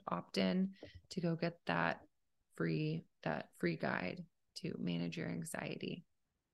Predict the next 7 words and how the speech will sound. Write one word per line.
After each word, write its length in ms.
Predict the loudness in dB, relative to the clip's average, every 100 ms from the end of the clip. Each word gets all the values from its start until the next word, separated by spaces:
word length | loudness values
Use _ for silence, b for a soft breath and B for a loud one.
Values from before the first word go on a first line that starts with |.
| _ _ _ _ _ _ _ _ _ _ _ _ _ _ _ _ _ _ _ _ _ _ _ _ _ _
Stay 240 | 2 4
here 320 | 6 4 4 4
as 200 | 0 -2
long 340 | 0 2 0
as 320 | 0 -2 -2 -2
you 120 | 0
need, 600 | 0 0 0 0 -2